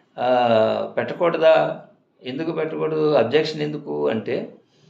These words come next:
సెంట్రల్ గవర్నమెంట్ మీద వస్తున్న విమర్శ ఏంటంటే ఇంతకు ముందు ఉన్నటువంటి any person, అంటే వక్ఫ్ చేయటానికి కేవలం ముస్లిమే చేసుకోవాలి,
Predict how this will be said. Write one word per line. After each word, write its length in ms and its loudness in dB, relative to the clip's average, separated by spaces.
సెంట్రల్ 320 -6
గవర్నమెంట్ 420 2
మీద 180 -2
వస్తున్న 260 -2
విమర్శ 400 -2
ఏంటంటే 600 -4
ఇంతకు 340 -2
ముందు 240 0
ఉన్నటువంటి 800 0
any 280 2
person, 340 0
అంటే 180 -6
వక్ఫ్ 720 -6
చేయటానికి 920 2
కేవలం 540 2
ముస్లిమే 760 -2
చేసుకోవాలి, 920 0